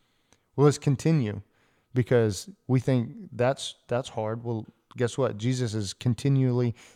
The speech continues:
this is at the very beginning of him going to the cross. You flip forward to Matthew chapter twenty-seven, verses thirty-nine through forty-four. And this is actually the account of the crucifixion, right?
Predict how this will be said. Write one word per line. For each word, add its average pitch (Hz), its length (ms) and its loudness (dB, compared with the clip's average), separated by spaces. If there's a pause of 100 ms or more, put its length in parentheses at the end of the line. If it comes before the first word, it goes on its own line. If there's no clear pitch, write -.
this 127 220 0
is 123 140 -2
at 120 100 -2
the 120 80 -2
very 123 240 2
beginning 120 400 2
of 110 120 -2
him 113 120 0
going 113 300 -2
to 104 80 -2
the 98 80 -4
cross. 107 600 -6 (480)
You 131 120 0
flip 143 300 -2
forward 139 480 0
to 127 180 -2
Matthew 123 400 -2
chapter 120 320 -4
twenty-seven, 123 720 -4
verses 113 440 -8 (260)
thirty-nine 120 680 -2
through 117 180 -10
forty-four. 127 760 -6 (960)
And 135 160 4
this 139 160 2
is 127 100 -2
actually 135 420 0
the 127 160 0
account 135 320 -4
of 127 80 -4
the 127 60 -6
crucifixion, 131 840 -4
right? 127 280 -4